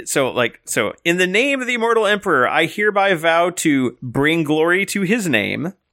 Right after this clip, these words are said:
Goal, win at least four battles with your army ros-, when your army roster contains any Black Templar units. And lay low the foe's mightiest heroes. Goal, when I select this,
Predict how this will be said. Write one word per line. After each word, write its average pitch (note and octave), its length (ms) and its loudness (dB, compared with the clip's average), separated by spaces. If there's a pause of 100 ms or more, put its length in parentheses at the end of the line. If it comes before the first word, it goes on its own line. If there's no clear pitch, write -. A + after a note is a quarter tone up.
(1040)
Goal, D3+ 400 0
win B2+ 160 2
at A#2+ 80 -4
least B2+ 200 -2
four D#3 300 0
battles B2+ 480 0
with A#2+ 160 -8
your B2 140 2
army B2 260 2
ros-, A2+ 380 0
when B2+ 180 -2
your A#2 160 -2
army B2 240 2
roster A#2 320 0
contains A#2 400 -2
any A2+ 140 -2
Black G#2+ 260 0
Templar A#2+ 320 0
units. G#2 480 -4 (1400)
And D#3+ 260 0
lay E3+ 320 2
low B3 320 0
the G#3+ 120 0
foe's A3+ 420 0
mightiest F#3 560 0
heroes. D#3+ 680 2
Goal, C#3 560 0
when B2 300 0
I B2+ 80 4
select B2 440 -2
this, B2+ 360 0